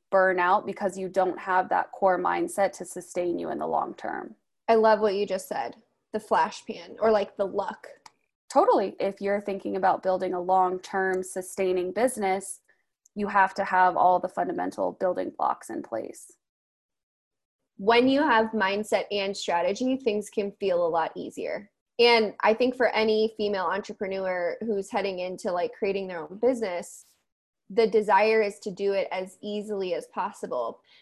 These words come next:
Speaker 2: Like, listen, this is how people buy product, right? They're like, they have this great marketing strategy that says, "Oh, it's gonna save you time. It's gonna save you energy. It's gonna make it as easy as possible,"
Speaker 1: Mm-hmm.
Speaker 2: right? Okay, yeah, everybody wants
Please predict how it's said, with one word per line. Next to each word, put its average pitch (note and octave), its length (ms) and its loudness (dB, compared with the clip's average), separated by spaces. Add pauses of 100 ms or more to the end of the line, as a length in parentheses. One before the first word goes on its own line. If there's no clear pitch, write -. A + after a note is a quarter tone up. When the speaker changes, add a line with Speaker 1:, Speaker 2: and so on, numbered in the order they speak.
Speaker 2:
Like, C#4 180 2
listen, D4+ 280 2
this D4+ 160 0
is D#4 120 -8
how D#4+ 160 2
people D4 280 0
buy A3+ 280 4
product, A#3 540 2
right? G3+ 300 -2
They're G#3+ 140 0
like, G3+ 240 -2 (140)
they A3 120 2
have A3+ 100 2
this A#3 140 -4
great G#3+ 380 0
marketing G#3 400 -4
strategy F#3 480 -4
that F3 120 -12
says, F#3+ 240 -8
"Oh, C#4+ 140 -2
it's B3 160 -2
gonna C4 160 -4
save B3 260 -2
you B3+ 140 -2
time. C#4 320 -2
It's - 140 -10
gonna A#3 180 -4
save F#3 240 -8
you A3 160 -4
energy. B3+ 420 -2
It's G3 140 -6
gonna C#4+ 180 -4
make B3+ 220 2
it B3 140 0
as A3 160 2 (100)
easy A3 320 0
as A3 160 -2
possible," C4 640 -2 (300)
Speaker 1:
Mm-hmm. G3 140 -10
Speaker 2:
right? G3+ 320 0 (640)
Okay, F4+ 260 -6
yeah, F#4 300 0
everybody D4+ 340 -4
wants C4 400 -4